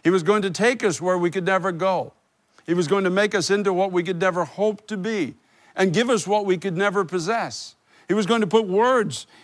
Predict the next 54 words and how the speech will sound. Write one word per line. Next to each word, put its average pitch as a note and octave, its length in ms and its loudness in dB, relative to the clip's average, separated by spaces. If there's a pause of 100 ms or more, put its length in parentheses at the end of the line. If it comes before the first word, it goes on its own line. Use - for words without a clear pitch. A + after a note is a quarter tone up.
(140)
in F3+ 160 2
our E3 260 2
mouths. C3+ 300 -2
He F3 60 0
was E3+ 100 0
going G3+ 200 2
to G3 40 -4
give F#3+ 220 0
us G3 160 -2
a F#3+ 60 0
new F3+ 180 0
heart, A3 500 2
the D3+ 100 -4
Scripture D#3 360 -4
says, D#3+ 340 -2 (220)
a C3+ 100 -4
new E3+ 320 0 (320)
mind E3 540 0
and D#3+ 100 0
a D#3 60 2
new E3 140 2
spirit. F#3+ 520 0 (680)
He D3+ 80 -4
was D#3+ 80 0
going G3 140 2
to F#3+ 60 0
take G#3 240 2
us F#3+ 80 0
from F3+ 200 0
death G3+ 320 2
to G3 100 -4
life, F#3+ 360 0
and F3 80 -4
He F3 60 4
was E3+ 160 -2
going G3 220 -2
to D#3+ 220 -2 (240)
raise G#3 560 0
us A3 360 -2
up F3+ 240 0
in E3+ 120 0
His G3+ 240 -2
power C3+ 560 0 (180)
as E3 180 2
a F3 60 -2
living A3+ 400 0
testimony E3+ 720 -2
of E3 220 -2
the D#3 100 0
reality E3+ 680 0
that D#3+ 160 -2
He A3+ 240 -4
is C4+ 260 -2
God F3 560 0